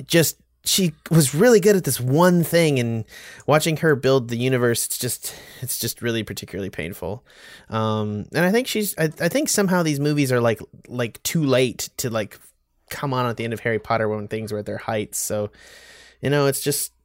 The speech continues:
it's just, uh, it's just not great. <laughs> It's not great. So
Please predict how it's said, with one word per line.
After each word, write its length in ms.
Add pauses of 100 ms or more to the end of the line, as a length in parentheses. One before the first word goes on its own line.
it's 200
just, 380
uh, 440 (1500)
it's 100
just 100
not 120
great. 220 (240)
<laughs> 0 (240)
It's 160
not 160
great. 140
So 560